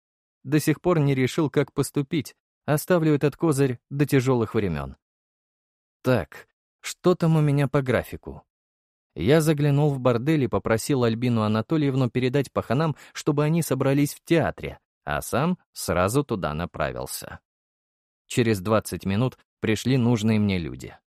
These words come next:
"Господа, сегодня я попрошу вас и ваших людей выйти в одно место", начал наше совещание и достал листочек бумажки, который передал мне Чалый. "В двенадцать часов ночи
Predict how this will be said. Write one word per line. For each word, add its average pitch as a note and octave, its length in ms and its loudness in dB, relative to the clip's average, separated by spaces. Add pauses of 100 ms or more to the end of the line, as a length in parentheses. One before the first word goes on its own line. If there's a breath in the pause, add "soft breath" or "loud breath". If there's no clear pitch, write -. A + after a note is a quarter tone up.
(1000)
"Господа, C#3+ 760 0 (320)
сегодня C#3 580 0
я C3+ 100 2
попрошу C#3 580 0
вас C#3 220 0
и D3 140 0
ваших C3+ 400 0
людей C3 360 0
выйти C#3 320 0
в C3 80 0
одно C3 260 0
место", G2+ 500 -4 (680)
начал F#2+ 400 0
наше F#2 260 -2
совещание G2 760 -4 (200)
и D#2+ 80 -10
достал G#2+ 400 2
листочек A#2 520 -2
бумажки, B2 520 -2
который F#2 380 -2
передал G2+ 420 -2
мне G2+ 180 0
Чалый. - 460 -6 (1120)
"В C#2+ 140 -14
двенадцать C#3+ 640 2
часов D#3 440 0
ночи D#3 520 -2